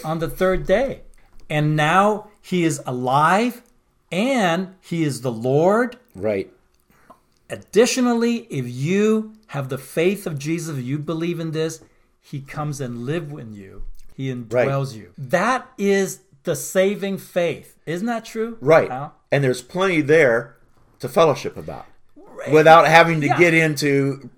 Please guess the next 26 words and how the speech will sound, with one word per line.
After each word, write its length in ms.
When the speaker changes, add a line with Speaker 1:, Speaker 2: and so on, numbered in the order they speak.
Speaker 2:
premillennialism 1040
and 140
postmillennialism 1120
Speaker 1:
Yeah. 240
Speaker 2:
and, 300
and, 20
uh, 360
uh, 420
you 100
know, 160
once 280
saved, 240
always 320
saved, 420
or, 400
uh, 580
predestination, 920
or 200
you 180
don't 140
have 160
to 80
get 200
into 260
that 200
stuff. 380